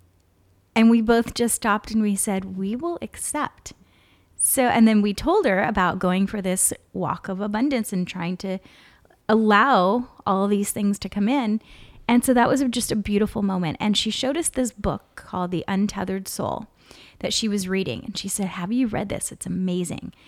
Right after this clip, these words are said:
And I said, "You know what? No, but someone gifted that book to me. One of my yoga students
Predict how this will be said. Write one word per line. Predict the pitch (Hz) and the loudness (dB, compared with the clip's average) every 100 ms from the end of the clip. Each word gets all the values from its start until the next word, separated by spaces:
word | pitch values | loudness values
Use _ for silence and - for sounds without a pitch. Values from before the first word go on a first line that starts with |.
| - - - _ | -20 -20 -20 _
And | 208 208 | -2 0
I | 202 | 0
said, | 226 208 | -4 -2
"You | 226 | 0
know | 233 | 0
what? | 254 320 | -2 -2
No, | 262 311 220 | -2 -2 -2
but | - | -4
someone | - 262 285 339 311 | -2 2 2 2 -2
gifted | 220 254 - 294 233 | -2 -6 -6 -10 -6
that | - - | -6 -6
book | - - | -6 -8
to | - 180 | -8 -6
me. | 160 | -4
One | 185 | -2
of | 254 | 2
my | 262 226 | 2 2
yoga | 208 220 - | 0 -2 -4
students | - 180 156 180 285 | -6 -6 -4 -6 -8